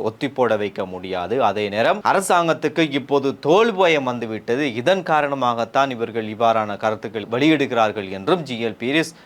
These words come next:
ஊடக சந்திப்பின் போதும் பேசியிருந்தார். ரங்கே பண்டாரவினுடைய இந்த கதைக்கு இந்த நாட்டில் இருக்கின்ற அரசியல் கட்சிகள்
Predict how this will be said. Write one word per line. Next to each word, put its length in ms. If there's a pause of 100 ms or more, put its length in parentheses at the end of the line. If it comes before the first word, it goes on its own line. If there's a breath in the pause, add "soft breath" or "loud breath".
(140 loud breath)
ஊடக 240
சந்திப்பின் 500
போதும் 320 (280)
பேசியிருந்தார். 760
ரங்கே 320
பண்டாரவினுடைய 920
இந்த 340
கதைக்கு 440
இந்த 140
நாட்டில் 400
இருக்கின்ற 480
அரசியல் 520
கட்சிகள் 600